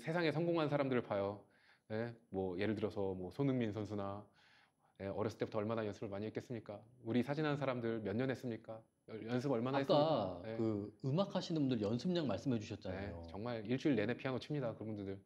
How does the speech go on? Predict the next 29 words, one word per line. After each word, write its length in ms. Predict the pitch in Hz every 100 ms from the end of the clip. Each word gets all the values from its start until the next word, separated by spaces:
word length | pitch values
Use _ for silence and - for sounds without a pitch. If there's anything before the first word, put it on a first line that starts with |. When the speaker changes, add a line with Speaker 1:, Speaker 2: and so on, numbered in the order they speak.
| _ _ _
Speaker 1:
하루에 340 | 143 135 120
여덟 200 | 101 123
시간, 200 | 117 120
아홉 140 | 104
시간씩 260 | - 107 -
치고. 440 | - 107 104 117 117 _ _ _ 98
예, 260 | 90 87 - _ -
그거는 960 | 113 117 120 113 113 113 110 113 104 - - -
사진 220 | - 147
하시는 280 | 147 131 135
분들은 540 | 110 107 104 110 104 98 - - - - -
너무 460 | 92 98 110 165
편안한 440 | - 175 175 185 180
소리예요. 520 | 190 202 180 107 107 - _ 98
제가 200 | 98 110
Speaker 2:
음. 20 |
Speaker 1:
생각했을 400 | 117 123 - -
땐. 220 | 98 95 104 -
예. 160 | 95 92 _ _ _ _ _ _ _ - _ _ _ _ _ _ _ _ _
Speaker 2:
정말 460 | - 110 107 98 92
더더욱 680 | - 113 117 117 127 - -
또 100 | 101
열심히 400 | 98 104 127 120
할 180 | 123 180
수 100 | 160
있는 160 | 143
여력도 420 | 104 101 127 - 104
있고 140 | 117
해야지만 880 | 120 196 190 190 - - 135 123 151